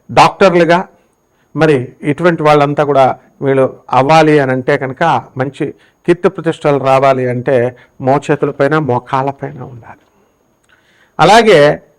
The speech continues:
మనకి ఈ ఇక్కడ కాయలాగా ఉంటుంది, పుట్టుమచ్చ కాయలాగా, మంచి వ్యాపార దక్షత కలిగి మంచి బిజినెస్ మ్యాన్లుగా మంచిగా మారడానికి అవకాశాలు ఉంటాయి. ఆ విధంగా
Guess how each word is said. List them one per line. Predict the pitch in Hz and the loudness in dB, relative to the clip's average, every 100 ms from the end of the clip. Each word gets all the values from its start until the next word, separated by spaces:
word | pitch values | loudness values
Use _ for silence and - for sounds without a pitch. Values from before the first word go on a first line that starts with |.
| _ _ _ 165 | _ _ _ 0
మనకి | 190 226 196 160 165 160 _ 156 | 2 4 4 4 2 -4 _ -6
ఈ | 180 196 - _ _ | -4 -4 -12 _ _
ఇక్కడ | 143 175 | -2 -2
కాయలాగా | - 185 233 254 247 208 185 | 0 2 4 6 6 6 4
ఉంటుంది, | 180 170 | 2 0
పుట్టుమచ్చ | 160 165 190 185 - - | -2 -4 -4 -2 -6 -10
కాయలాగా, | - 147 151 139 139 | -8 -4 -2 -4 -4
మంచి | 147 170 151 | -6 -4 -2
వ్యాపార | 131 139 170 165 | 0 2 0 0
దక్షత | 143 - 151 | -4 -4 -6
కలిగి | 139 139 147 156 - - _ 151 | -4 -4 -4 -8 -8 -20 _ -8
మంచి | 143 156 | -4 -6
బిజినెస్ | 120 123 131 165 - | -6 -6 -2 -4 -2
మ్యాన్లుగా | 156 143 139 127 123 - _ _ - | -4 -2 -2 -2 -2 -6 _ _ -8
మంచిగా | 131 - 139 | -8 -2 -2
మారడానికి | 120 120 135 135 135 - 131 123 _ - | 0 -2 0 -2 -4 -8 -8 -8 _ -8
అవకాశాలు | 117 - 123 - 113 107 | -8 -6 -10 -10 -16 -16
ఉంటాయి. | 104 - _ _ _ _ _ _ _ _ _ - | -18 -20 _ _ _ _ _ _ _ _ _ -4
ఆ | 127 | -2
విధంగా | 135 160 175 135 123 | 0 0 4 4 2